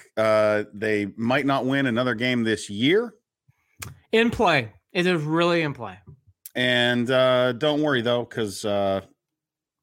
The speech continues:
Speaker 1: according to J B, they've, they're making some improvements somewhere.
Speaker 2: All right, so I'm ready to get down to a list of
Speaker 1: Kobe
Speaker 2: things.
Speaker 1: Altman gone before this offseason.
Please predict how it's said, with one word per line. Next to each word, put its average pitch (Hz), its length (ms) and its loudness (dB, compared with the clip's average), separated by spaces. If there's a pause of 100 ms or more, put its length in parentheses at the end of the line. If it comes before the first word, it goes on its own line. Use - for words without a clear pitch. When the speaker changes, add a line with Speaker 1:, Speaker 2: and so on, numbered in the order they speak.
(840)
Speaker 1:
according 107 340 -2
to 98 60 -4
J 101 220 0
B, 95 380 0 (640)
they've, 87 340 -6 (200)
they're 90 120 -8
making 82 280 -6
some 82 160 -8
improvements - 540 -12 (240)
somewhere. 64 360 -12 (420)
Speaker 2:
All 185 80 2
right, 170 280 2
so 160 460 0 (460)
I'm 180 160 -2
ready 240 180 4
to 220 60 -4
get 226 160 -2
down 180 300 0
to 165 200 -4
a 147 40 -2
list 147 280 -4
of 170 40 2
Speaker 1:
Kobe 170 160 4
Speaker 2:
things. 190 60 6
Speaker 1:
Altman 165 420 2
gone 175 400 4
before 170 640 2
this 135 260 2
offseason. 123 880 0